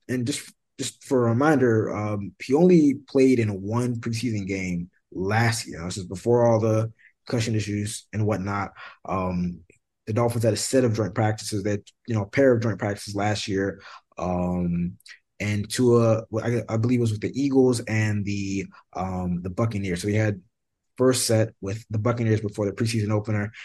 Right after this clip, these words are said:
and then they had, um, another set of joint practices with the Eagles before their preseason finale, and then Tua played one series in that Eagles game. Um,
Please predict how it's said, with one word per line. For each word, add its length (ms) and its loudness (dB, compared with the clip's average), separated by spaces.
and 100 -6
then 80 -4
they 120 0
had, 420 0
um, 260 -2
another 280 2
set 260 0
of 40 -8
joint 200 -6
practices 340 -4
with 80 -10
the 100 -6
Eagles 260 -4
before 360 -4
their 120 -4
preseason 500 -6
finale, 360 0
and 80 -4
then 160 -8
Tua 240 2
played 300 0
one 520 -2
series 600 -2
in 160 -2
that 260 -4
Eagles 320 2
game. 440 -4
Um, 460 -4